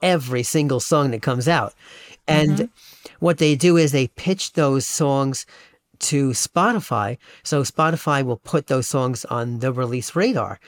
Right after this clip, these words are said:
Speaker 1: But if you don't come out with a song within twenty-eight days of your last release of somebody, when, like, when you get a monthly listener,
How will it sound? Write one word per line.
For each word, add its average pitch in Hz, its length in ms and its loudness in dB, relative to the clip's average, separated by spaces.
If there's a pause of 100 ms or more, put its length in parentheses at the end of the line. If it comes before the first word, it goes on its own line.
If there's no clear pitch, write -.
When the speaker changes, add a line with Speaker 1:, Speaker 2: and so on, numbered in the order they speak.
(320)
Speaker 1:
But 180 380 4 (640)
if 190 260 2
you 160 180 2
don't 190 420 2
come 180 240 0
out 151 180 2
with 135 140 0
a 131 40 -2
song 127 560 -2
within 160 560 -2
twenty-eight 156 520 0
days 139 260 0
of 120 120 -4
your 120 120 -2
last 165 320 0
release 113 420 -6 (380)
of 131 140 -4
somebody, 143 560 0 (300)
when, 135 180 -4
like, 143 240 -2
when 143 120 2
you 139 60 2
get 139 140 2
a 135 40 0
monthly 147 300 0
listener, 131 460 -2